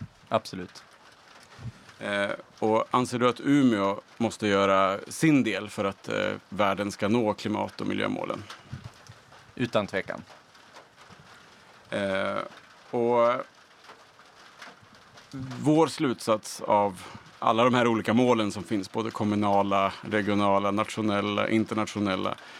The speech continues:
Speaker 2: eh, och den koldioxidbudget som tagits fram, är att man måste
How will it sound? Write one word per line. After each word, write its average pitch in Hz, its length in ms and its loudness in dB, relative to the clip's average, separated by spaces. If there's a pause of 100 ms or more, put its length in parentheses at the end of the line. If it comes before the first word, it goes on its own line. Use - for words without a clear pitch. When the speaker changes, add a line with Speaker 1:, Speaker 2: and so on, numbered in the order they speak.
(480)
Speaker 2:
eh, 92 200 4
och - 280 0
den 107 140 0
koldioxidbudget 107 920 0
som 117 140 -2
tagits 101 280 -4
fram, - 280 -4 (680)
är 104 100 -2
att 98 100 -4
man 104 120 0
måste 98 460 0